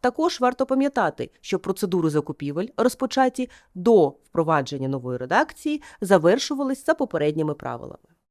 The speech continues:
З війною, що триває, в Україні виникла потреба в додаткових нормативних актах, які регулюють процедури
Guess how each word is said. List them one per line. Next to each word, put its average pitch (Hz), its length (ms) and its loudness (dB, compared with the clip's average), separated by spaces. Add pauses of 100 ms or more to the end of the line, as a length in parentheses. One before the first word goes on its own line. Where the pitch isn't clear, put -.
(520)
З 160 140 -4
війною, 185 340 6
що 180 160 -4
триває, 247 500 0
в 180 100 -6
Україні 170 600 -4 (240)
виникла 294 420 2
потреба 254 520 -2
в 196 100 -12
додаткових 196 680 -2
нормативних 139 600 -8
актах, - 460 -4 (200)
які 165 200 -2
регулюють 151 540 -4
процедури 151 600 -8